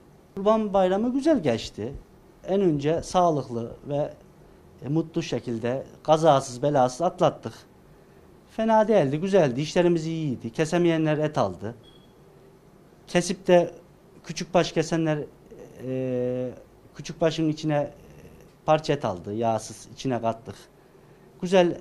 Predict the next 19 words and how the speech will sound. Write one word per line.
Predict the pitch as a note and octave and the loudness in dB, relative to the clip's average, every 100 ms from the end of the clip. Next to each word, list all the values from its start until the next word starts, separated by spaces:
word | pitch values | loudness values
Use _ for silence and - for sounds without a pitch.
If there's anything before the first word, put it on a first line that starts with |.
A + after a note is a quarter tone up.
| - - C3+ | -12 -20 -4
vatandaşın | E3 F3 E3+ D#3+ E3 | -2 0 0 0 -2
etini | D#3 D#3+ D#3 | -2 -2 -2
güzelce | D#3 D#3+ D3 C#3+ | -2 -2 -2 0
tertemiz, | D#3+ D#3 C3+ C3 | -2 0 -4 -4
hijyenli | D3+ D3+ D3+ C3+ | -4 -2 0 -2
bir | |
şekilde | - B2 B2 B2 | -6 -6 -4 2
yapıp | D3+ D3+ D#3 - - - | 2 2 -6 -12 -20 -10
teslim | - C4 - D3 | -2 -2 0 -2
ettik. | A2+ - D#3 - - - - - | -2 -6 -12 -12 -20 -20 -20 -8
Güzeldi | C#4+ D4+ F#3+ B2+ | 0 4 4 2
yani, | A2 G2 G2 - - | -4 -6 -10 -16 -6
herhangi | E3 D3 B2+ A#2+ | -2 -2 -2 -6
bir | |
sıkıntımız | - A#2 - F3 F#3+ | -10 -12 -6 -6 -4
yok. | E3+ - - - _ - | -6 -8 -16 -20 _ -6
Şu | A3+ | 4
an | A#3 | 4
fiyatlarda | A3+ A#3 A3+ A3 G#3+ G#3 | 4 4 4 4 4 4